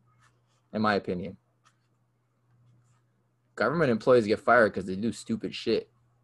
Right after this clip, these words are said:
Not because they're incompetent, but because they do stupid shit. They go one level too much. So, yeah. We gotta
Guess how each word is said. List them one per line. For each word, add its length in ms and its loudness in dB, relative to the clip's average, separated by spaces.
Not 160 -2
because 240 0
they're 120 0
incompetent, 760 -6
but 120 0
because 220 4
they 260 0
do 140 2
stupid 380 2
shit. 340 2
They 100 0
go 400 6
one 720 0
level 360 4
too 240 -4
much. 480 -4
So, 500 2
yeah. 320 -4
We 120 -2
gotta 380 6